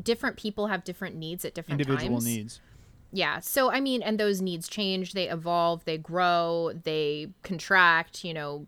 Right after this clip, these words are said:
Speaker 1: they just, people change. And their needs change, and their desires change, and there needs to be room for,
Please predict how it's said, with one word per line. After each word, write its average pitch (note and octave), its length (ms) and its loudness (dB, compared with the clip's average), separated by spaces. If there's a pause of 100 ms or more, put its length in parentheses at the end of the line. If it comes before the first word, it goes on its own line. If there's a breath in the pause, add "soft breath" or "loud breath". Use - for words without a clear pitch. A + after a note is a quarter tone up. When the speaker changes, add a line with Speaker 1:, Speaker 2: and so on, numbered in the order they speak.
Speaker 1:
they B3 100 -2
just, B3+ 240 -8
people C#4 280 -6
change. G3 480 -6 (400 soft breath)
And A3+ 140 2
their A3+ 100 2
needs A3+ 300 0
change, C#3+ 600 -10
and F#3 180 -2
their F#3+ 160 2
desires F#3 540 0
change, D3 600 -12
and D#3+ 300 -6
there F3 100 -4
needs F3+ 280 -4
to G3 80 -6
be G3 120 -4
room F3 380 -4
for, E3 720 -4